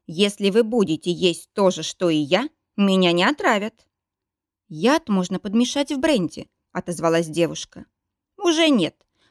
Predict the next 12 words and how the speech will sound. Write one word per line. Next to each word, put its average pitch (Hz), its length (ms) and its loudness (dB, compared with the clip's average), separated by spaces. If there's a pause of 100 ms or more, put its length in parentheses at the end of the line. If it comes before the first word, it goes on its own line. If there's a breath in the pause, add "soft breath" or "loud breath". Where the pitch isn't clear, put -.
После 359 300 0
сегодняшнего 247 680 0
покушения 202 840 -2 (180)
я 190 240 2
лично 262 360 2
опечатал 190 640 -2
погреб». - 440 -2 (720)
«Вы 208 160 -2
думаете?» 254 720 2 (640)
«Мои 196 380 2
люди 240 260 2
проверили. 208 680 0